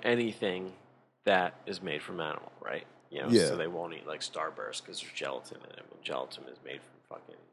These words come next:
Speaker 2: Except the di-, the, the diabetics take insulin shots, even though that's cr-,
Speaker 1: Right.
Speaker 2: yeah.
Speaker 1: Um, rattlesnake venom is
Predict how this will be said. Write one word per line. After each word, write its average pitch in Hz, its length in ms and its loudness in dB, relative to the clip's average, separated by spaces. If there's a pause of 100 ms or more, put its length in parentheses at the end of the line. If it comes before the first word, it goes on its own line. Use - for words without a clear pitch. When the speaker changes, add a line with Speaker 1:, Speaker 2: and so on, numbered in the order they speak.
(160)
Speaker 2:
Except 147 320 8
the 120 80 6
di-, 123 340 12 (100)
the, 123 80 10
the 113 320 12
diabetics 110 520 12
take 104 180 6
insulin 98 400 2
shots, 92 340 6
even 98 220 4
though 92 180 2
that's 95 200 2
cr-, - 120 -2
Speaker 1:
Right. 80 240 2
Speaker 2:
yeah. 78 240 -2 (960)
Speaker 1:
Um, 101 540 8 (2750)
rattlesnake 113 880 10
venom 76 520 -4 (1200)
is 92 520 2